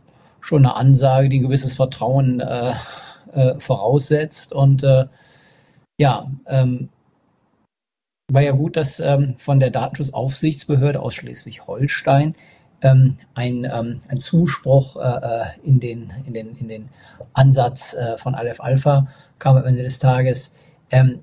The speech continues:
der Landesdatenschutzbeauftragte, äh, aus Baden-Württemberg hält sich, ähm, vornehm zurück. Der ist ansprechbar, denke ich mal, für Beratung und Ähnliches. Aber das sind die normalen Geschäftsabläufe. Das jedenfalls, äh, war ein Gespräch unter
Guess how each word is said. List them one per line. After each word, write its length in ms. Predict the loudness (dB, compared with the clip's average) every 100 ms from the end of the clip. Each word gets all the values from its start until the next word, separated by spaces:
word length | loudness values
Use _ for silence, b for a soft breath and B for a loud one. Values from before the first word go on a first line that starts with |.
| -4
der 160 | -4
Landesdatenschutzbeauftragte, 1120 | 0 2 2 2 -2 -2 -2 -4 -4 -4 -2 0
äh, 220 | 0 -2
aus 240 | -4 -6
Baden-Württemberg 840 | -4 -4 -4 -8 -4 2 2 2 -2
hält 220 | -8 -8
sich, 420 | -10 -10 -10 -12
ähm, 260 | -8 -8 -10 -20 -20 _
vornehm 460 | 2 2 2 -4
zurück. 380 | -6 -2 -2 -2
Der 140 | -8
ist 120 | -8 -6
ansprechbar, 720 | -4 -2 -4 -4 -4 -4 -4
denke 220 | -6 -10
ich 100 | -6
mal, 160 | -6 -4
für 200 | -8 -8
Beratung 600 | -8 -6 -2 -2 -2 B B B B -6
und 200 | -6 4
Ähnliches. 520 | 4 4 2 2 2
Aber 160 | 0
das 160 | -4 0
sind 160 | 0 4
die 200 | 2 B B B 4
normalen 280 | 4 4
Geschäftsabläufe. 920 | 0 0 0 2 -2 2 2 4 0 -2 B _
Das 260 | -2 -2 2
jedenfalls, 800 | 4 4 2 2 4 2 -2 -6
äh, 360 | 4 6 4
war 340 | 0 -4 -4 -4
ein 260 | -4 -4 -2 -2
Gespräch 920 | -2 -8 _ -2 0 0 0 -4 2
unter 460 | 4 4 2 0